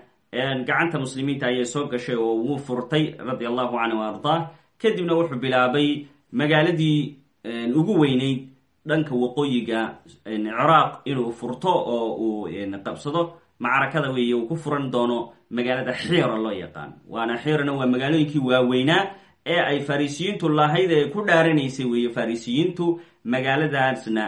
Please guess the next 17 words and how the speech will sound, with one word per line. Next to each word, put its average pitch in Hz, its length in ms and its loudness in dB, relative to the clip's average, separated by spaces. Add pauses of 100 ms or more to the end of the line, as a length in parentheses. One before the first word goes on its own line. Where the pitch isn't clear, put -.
(220)
insha - 240 -4
Allahu 123 320 -2
tacaala, 113 400 0
xalqadda 113 480 -6
kale 113 160 -4
ee 110 40 -2
soo 127 160 -6
socota 110 340 -8
ayaynu 104 260 -4
kaga 98 220 -8
warrami 85 420 -8
doonaa. - 300 -16 (760)
Laakiin 180 340 2
intaynan 220 420 4
xalqadeenan 196 600 0
ka 190 160 -2
bixin, 151 640 2